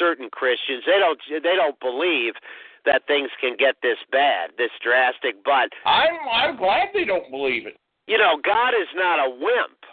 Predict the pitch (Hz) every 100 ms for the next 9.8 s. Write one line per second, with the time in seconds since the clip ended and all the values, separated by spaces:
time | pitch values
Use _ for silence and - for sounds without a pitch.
0 | - 147 139 120 175 226 196 131 143 156
1 | 143 165 160 139 131 151 185 160 175 180
2 | 123 101 160 220 135 120 123 127 143 113
3 | 135 220 180 117 135 143 170 - - -
4 | _ 185 135 117 139 135 160 247 - 165
5 | 110 76 127 185 233 151 151 240 277 -
6 | 117 101 123 135 135 - - - - -
7 | - - 147 147 196 233 233 214 233 262
8 | 196 156 185 170 - 220 233 220 185 208
9 | 269 277 226 196 190 180 160